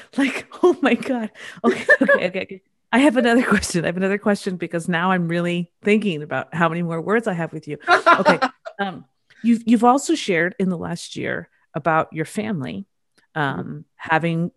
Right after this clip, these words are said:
Speaker 1: you know, chronic illness, and you being very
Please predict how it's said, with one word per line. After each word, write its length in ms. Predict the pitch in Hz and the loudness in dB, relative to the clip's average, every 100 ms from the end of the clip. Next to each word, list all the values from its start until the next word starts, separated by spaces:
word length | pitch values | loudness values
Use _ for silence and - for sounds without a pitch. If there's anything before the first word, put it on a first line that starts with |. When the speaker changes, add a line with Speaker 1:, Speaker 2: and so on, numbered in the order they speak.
| - | -4
Speaker 1:
you 140 | 185 | 0
know, 140 | 156 143 | 0 0
chronic 500 | - 143 139 131 160 | -2 -4 -2 -4 -4
illness, 500 | 160 156 156 - - | -4 -6 -8 -12 -16
and 560 | - 135 131 135 135 135 | -12 -12 -12 -12 -14 -14
you 140 | 135 131 | -14 -12
being 280 | 139 131 131 | -10 -8 -6
very 600 | 131 135 135 143 143 | -2 0 2 2 0